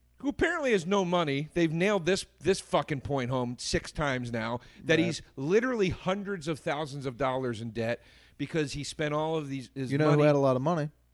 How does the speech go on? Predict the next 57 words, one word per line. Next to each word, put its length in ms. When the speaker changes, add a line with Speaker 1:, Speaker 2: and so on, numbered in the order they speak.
Speaker 2:
Tony 220
Stark. 340
Speaker 1:
Yeah. 200
Speaker 2:
But 100
you're 100
saying 260
he's 100
exactly 380
like 160
Tony 200
Stark. 320
Speaker 1:
Well, 120
he 100
did 160
have 120
a 60
lot 200
of 60
money 200
'cause 100
he 60
was 100
a 60
famous 360
surgeon, 800
and 160
then 120
he, 260
which, 420
what 220
world 400
is 180
this, 240
by 240
the 100
way, 140
where 80
there's 180
a 60
famous 760
surgeon? 800
<laughs> 120
I 100
gotta 120
get, 240
I 80
bu-, 180
I 160
buy 300
a 100
surgeon 400
that's 80
got 140
a 40
lot 120
of 80
money. 260